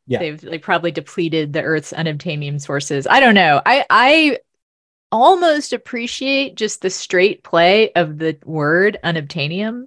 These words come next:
Speaker 2: Like,
Speaker 1: Yes, it's very funny. <laughs>
Speaker 2: I remember that from Avatar two and just being like, "They're not even making this a joke."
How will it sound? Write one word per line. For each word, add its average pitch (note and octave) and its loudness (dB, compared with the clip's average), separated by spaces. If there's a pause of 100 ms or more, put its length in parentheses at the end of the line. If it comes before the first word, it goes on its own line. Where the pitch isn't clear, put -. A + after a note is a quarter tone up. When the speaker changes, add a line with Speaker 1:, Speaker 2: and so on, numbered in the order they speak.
Speaker 2:
Like, E3+ 4
Speaker 1:
Yes, - 0
it's - -2
very C3+ 4
funny. D3+ -2
<laughs> - -4
Speaker 2:
I B3+ 6
remember F#4 4
that A#3 2
from G3+ -4 (140)
Avatar G#3+ 0
two A3+ -2
and F#3 0
just F#3 -8
being G3+ -6
like, F3+ -8
"They're B3 -4
not F#4 2
even D#4 0
making A#3+ -8
this A#3 -10
a F#3+ -4
joke." - -10